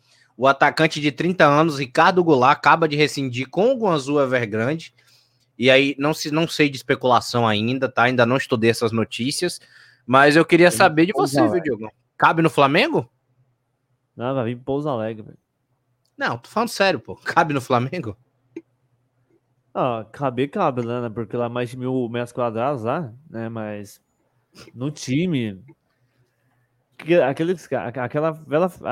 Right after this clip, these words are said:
Speaker 2: aquela velha frase, cara. Você perde, você perde a amizade, mas não perde a piada.
Speaker 1: Sim, claro.
Speaker 2: É, Ricardo Goulart, cara, eu gostava muito de ver ele jogar no Cruzeiro. Gostava muito.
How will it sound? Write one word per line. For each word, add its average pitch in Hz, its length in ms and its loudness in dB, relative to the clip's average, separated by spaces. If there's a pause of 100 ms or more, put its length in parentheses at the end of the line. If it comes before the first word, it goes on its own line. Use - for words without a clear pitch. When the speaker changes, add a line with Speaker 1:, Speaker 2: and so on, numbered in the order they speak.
Speaker 2:
aquela 139 280 -4
velha 123 500 -4
frase, 110 460 -8
cara. - 180 -20 (140)
Você - 180 -6
perde, 127 500 -2
você 127 140 -10
perde 135 220 -4
a - 20 -4
amizade, 120 320 -6
mas 151 80 -12
não 156 60 -18
perde 160 140 -4
a 165 40 -8
piada. 117 300 -10 (680)
Speaker 1:
Sim, 120 360 -6 (200)
claro. 95 280 -20 (260)
Speaker 2:
É, 110 760 -8
Ricardo 135 260 -10
Goulart, 120 320 -6
cara, 110 180 -8
eu 139 80 -8
gostava 143 380 -4
muito 143 240 -6
de 123 40 -10
ver 131 100 0
ele 120 100 -2
jogar 117 200 -8
no 113 80 -12
Cruzeiro. 104 420 -10 (800)
Gostava 117 320 -10
muito. 110 300 -14